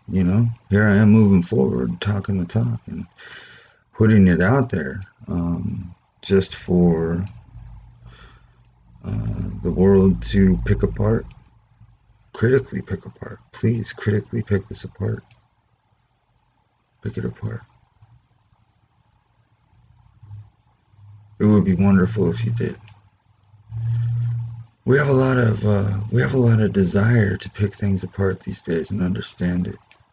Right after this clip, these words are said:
And I think that the material we're being given isn't the very best. So,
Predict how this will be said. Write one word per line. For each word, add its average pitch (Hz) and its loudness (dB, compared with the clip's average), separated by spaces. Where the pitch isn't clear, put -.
And 98 2
I 104 4
think 156 -2
that 131 -2
the 110 4
material 98 4
we're 82 -6
being 85 0
given 85 -4
isn't 85 -2
the 90 -12
very 101 0
best. - -14
So, 95 2